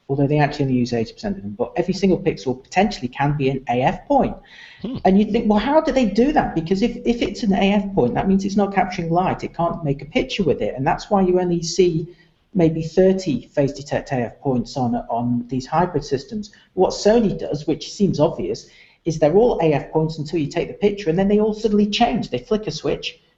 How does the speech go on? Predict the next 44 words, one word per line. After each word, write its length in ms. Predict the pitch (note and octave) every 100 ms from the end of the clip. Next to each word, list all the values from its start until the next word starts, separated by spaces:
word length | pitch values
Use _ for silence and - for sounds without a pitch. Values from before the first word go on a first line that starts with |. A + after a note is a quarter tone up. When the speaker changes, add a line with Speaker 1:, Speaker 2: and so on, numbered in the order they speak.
| _ -
Speaker 1:
and 120 | E3
they 80 | G3+
all 100 | G3+
suddenly 320 | - G3+ F3
become 600 | E3+ E3 F3 F3 E3+ - _ _ _ -
imaging 600 | G#3 G3+ F#3+ A#2+ G2 -
pixels. 460 | D#3+ D#3+ - F#2+ - _ _ _
So 120 | -
they've 200 | F3+ C4
created 300 | - A3 A3+
this 180 | E3+ D3
sensor 300 | F#3+ G#3 E3
which, 420 | C3+ B2 - - _ -
which 160 | D#3+
they're 100 | F3+
gonna 200 | F#3 A#3+
put 160 | A#3+ G#3+
in 40 |
a 120 | D#3+ E3
D 120 | G3+
S 140 | G3
L 80 | A#3+
R. 80 | A3+
It's, 100 | -
"Oh 340 | - A3 A3
no, 340 | - - A3 A#3
don't 200 | B3+ A3+
put 140 | C#4
it 60 | A3+
in 80 | G3
the 80 |
D 220 | - F#3+ F#3
S 160 | G3
L 80 | G3+
R, 200 | A#3+ -
put 120 | C#4+
it 80 | -
in 100 | B3+
the 60 | C4
Canon 360 | - - B3 C4
E 100 | C4
O 40 | C4
S 140 | C4
M." 360 | C4 D4+ G#3+